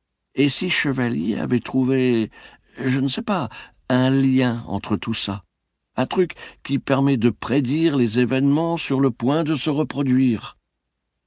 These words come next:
Nicolas secoua la tête. Chevalier aurait découvert un mécanisme que des météorologues ou des épidémiologistes n'ont pas encore trouvé, malgré leurs connaissances, la puissance de leurs ordinateurs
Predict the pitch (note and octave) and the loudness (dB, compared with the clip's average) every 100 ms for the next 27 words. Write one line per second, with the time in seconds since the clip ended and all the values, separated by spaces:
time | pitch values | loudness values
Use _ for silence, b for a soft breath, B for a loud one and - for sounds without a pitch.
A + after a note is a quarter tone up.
0 | _ _ _ _ _ - C3+ - C#3 G2+ | _ _ _ _ _ -8 -8 -6 -4 -2
1 | F2 C#2+ b b b _ - - C2+ E2 | -2 -6 b b b _ -8 -6 -6 -4
2 | D2 B1+ - - - - _ _ _ _ | -4 -4 -10 -20 -20 -20 _ _ _ _
3 | _ _ _ _ - - A#2 A#2 C3 C3 | _ _ _ _ -2 0 2 2 2 2
4 | G#2+ F2+ D#2+ E2 F2+ E2+ C3 C3 B2+ B2+ | 2 2 0 0 -2 0 -2 -2 0 0
5 | D3 E3 D#3+ B2+ A2 A2+ A2 G#2+ A2+ C#3+ | 2 0 0 0 2 0 0 0 2 2
6 | D3+ - D3+ C3+ G#2 D#2+ F#2+ F2+ A2 B2+ | 0 -2 -4 -2 -2 0 0 2 0 0
7 | B2+ A#2 G#2 G2 G2+ B2 D3 C#3+ C#3 B | 0 2 2 0 0 2 0 0 -2 B
8 | B B _ G#2+ G#2 F2 F#2 F#2 F#2 A2+ | B B _ 2 2 2 0 0 0 -2
9 | G#2+ A2+ F#2 F#2+ F#2 D#2 D2 G#2 A2 C#3+ | 0 -2 0 0 0 0 0 0 0 0
10 | E3 E3+ - C3 B2 A#2+ B2 D#3 D3 B2 | 0 -2 -2 0 0 0 -4 -2 -4 -2
11 | C#3 B2+ D#3 C#3+ A2+ - _ _ _ - | -4 -4 -4 -2 -4 -8 _ _ _ -6
12 | F2 G2 F2 A2+ A#2 - A#2+ C3 - F#2+ | -2 -2 0 0 -2 -2 0 0 -2 -6
13 | C2 G#1+ - B1+ B1+ - G#2 - A#2+ C3 | -8 -10 -12 -10 -10 -8 -8 0 0 0
14 | A2 G#2 G#2+ G2+ A2+ A#2 A#2+ A#2+ - C3+ | 0 0 0 -2 -4 0 0 0 -2 -2
15 | C#3+ C#3+ C#3 | 0 -2 -4